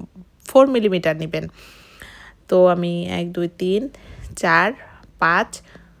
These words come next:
ছয়, সাত। তা আমি সাতটি চেন করে নিলাম।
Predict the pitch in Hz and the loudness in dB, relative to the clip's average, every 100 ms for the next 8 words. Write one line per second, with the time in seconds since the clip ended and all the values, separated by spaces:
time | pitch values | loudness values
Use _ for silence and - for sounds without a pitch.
0 | _ _ _ - - - - 170 185 311 | _ _ _ -16 -14 -8 -2 0 0 -2
1 | - - - _ _ - - - 175 - | -6 -20 -20 _ _ -18 -12 -2 0 0
2 | - - - - - - - 320 381 - | -6 -20 -20 -20 -20 -12 -4 0 0 4
3 | 190 - - 233 226 233 226 214 226 220 | 2 2 -4 -4 2 2 2 0 0 0
4 | 226 214 226 | 0 2 2